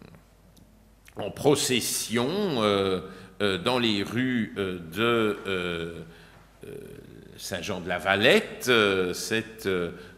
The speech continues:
ce groupe sculpté donc, qui représente les trois, euh, croisés avec, euh, la Vierge Marie qui, euh, a fait,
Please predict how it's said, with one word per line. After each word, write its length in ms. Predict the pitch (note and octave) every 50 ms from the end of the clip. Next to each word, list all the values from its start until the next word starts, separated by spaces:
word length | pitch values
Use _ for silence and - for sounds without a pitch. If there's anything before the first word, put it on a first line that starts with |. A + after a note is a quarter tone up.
| - -
ce 140 | - - G2
groupe 340 | E2 D#2 - A#2+ C#3 C3+ -
sculpté 720 | - - - - A#2+ G#2+ F2+ - - - A2 B2+ D3+ D#3+
donc, 280 | - A2 A2+ A#2+ A#2+
qui 300 | A#2 - - A2+ B2 -
représente 800 | - F2+ G2 F#2 F#2+ - - F#2+ E2+ D#2 E2+ A2 A#2 A#2 G#2+ -
les 100 | G2 F2
trois, 640 | - - - - - F#2+ G#2 G#2 G#2 G#2+ - - -
euh, 120 | F2 E2+ E2+ - -
croisés 1120 | - C#2 - G#2 G#2+ G#2+ G#2+ G#2+ G#2 G2 F2 E2+ E2+ F2+ F#2+ G#2 A#2+ D3 D#3 D3 A2 F2+
avec, 640 | E2+ F2+ E2+ D#2+ F2+ F#2+ G2 G2 - - - -
euh, 200 | F2+ E2+ E2+ E2 D#2+
la 140 | D2 F2 F2+
Vierge 440 | D#2+ F2 F#2+ F#2+ F#2+ F#2 F2 F2+
Marie 720 | F#2 F2+ F2+ F2+ F2 E2 E2 - - - A2 A#2+ C3 B2+ - - - - - - - - -
qui, 440 | - G2+ G#2+ A2 A2+ A2+ G#2+ - - -
euh, 260 | G2 F#2 F2+ F2+ F2 -
a 180 | - F#2 G2 F#2+
fait, 480 | - - - - F#2+ G2 G#2 G#2 -